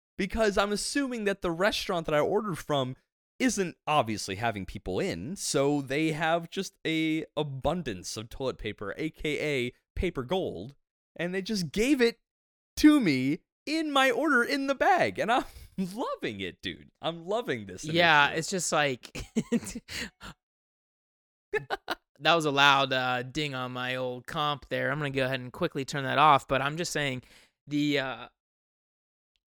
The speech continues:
Speaker 2: honestly, the gall of people buying, like, fifty rolls of toilet paper. It's like, dude,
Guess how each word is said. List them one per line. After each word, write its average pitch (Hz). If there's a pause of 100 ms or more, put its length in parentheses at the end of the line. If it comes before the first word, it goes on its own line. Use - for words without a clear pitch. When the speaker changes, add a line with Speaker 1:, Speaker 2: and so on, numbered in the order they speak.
(160)
Speaker 2:
honestly, 208
the 160
gall 143
of 127
people 127
buying, 131
like, 127
fifty 165
rolls 139
of 135
toilet 131
paper. 123
It's 131
like, -
dude, 185